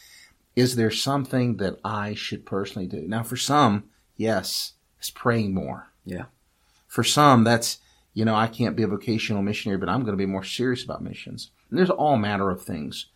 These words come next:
Speaker 1: Uh, today with the knowledge, it might be going to help in another ministry and, uh, ply your trade as it is in, in, in a particular field. But we all ought to be motivated who participate in this grand ministry. But w-, what a wonderful blessing if there's someone that God's placed in their heart.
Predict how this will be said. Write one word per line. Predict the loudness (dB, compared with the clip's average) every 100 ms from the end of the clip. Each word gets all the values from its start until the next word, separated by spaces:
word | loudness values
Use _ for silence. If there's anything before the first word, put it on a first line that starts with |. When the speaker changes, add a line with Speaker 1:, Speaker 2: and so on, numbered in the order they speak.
| _ _ _ _ -8
Speaker 1:
Uh, | -6
today | -4 -2 2
with | 2
the | 0
knowledge, | -2 -2 -4
it | -2 0
might | 0 -2 -2
be | -4
going | -2 -2 -4
to | -6
help | -4 -2 -2 -6 -8
in | -4
another | -2 0
ministry | 0 -2 -4 -8 -8 -6
and, | -8 -12 _ _ _
uh, | -12 -10
ply | 0 4 4
your | 2 -2
trade | -2 0 2 0
as | -2 -2
it | -2
is | -2 -2
in, | -4 -4
in, | -4 -4
in | -2 -4
a |
particular | -4 -6 -4 -6
field. | -4 -4 -4 -6 -16 _ _ _ _
But | 0 4
we | 8
all | 10 10
ought | 6
to |
be | 2
motivated | 4 4 4 2 0 0 -2 -6 _ _ -6
who | -4
participate | -4 -2 -2 -2 -4 -4
in | -4
this | -4
grand | -4 -2 -2
ministry. | -2 -4 -2
But | -4 -6 -12 -8
w-, | -6
what | -4 -2
a | -2
wonderful | 0 0 -2 0
blessing | 0 2 0 -4
if | 0
there's | 0 2
someone | 2 4 4 2
that | 0
God's | -4 -2 -2 -4
placed | -2 -2 -2 -4
in |
their | -4 -2
heart. | -2 -2 -4